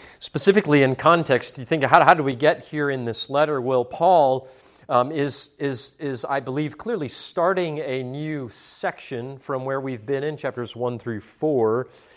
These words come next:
He, he's moving on, in a sense, in this letter now here to, uh, a new and different problem that he's heard about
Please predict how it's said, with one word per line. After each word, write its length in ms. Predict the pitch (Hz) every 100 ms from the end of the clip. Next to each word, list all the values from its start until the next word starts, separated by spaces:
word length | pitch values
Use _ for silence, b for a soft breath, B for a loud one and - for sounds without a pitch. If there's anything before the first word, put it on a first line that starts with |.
| B
He, 220 | _ 165 151
he's 200 | 156 123
moving 640 | 147 156 180 214 190 151
on, 540 | 143 147 170 135 123
in 140 | 123 123
a 40 |
sense, 520 | - - 131 131 -
in 240 | - 135 135
this 200 | 131 -
letter 280 | 131 127 127
now 420 | 131 131 123 135 _ _ _ -
here 380 | 175 151 135 - _
to, 560 | - 180 170 143 135 131 b b b b _
uh, 340 | 139 120 113 -
a 160 | 147 143
new 320 | 143 190 233
and 160 | 196 147
different 400 | 180 - 170 135
problem 640 | - 165 175 143 131 123
that 160 | 143
he's 280 | - 160 - - _
heard 180 | 262 285
about 440 | 208 113 113 147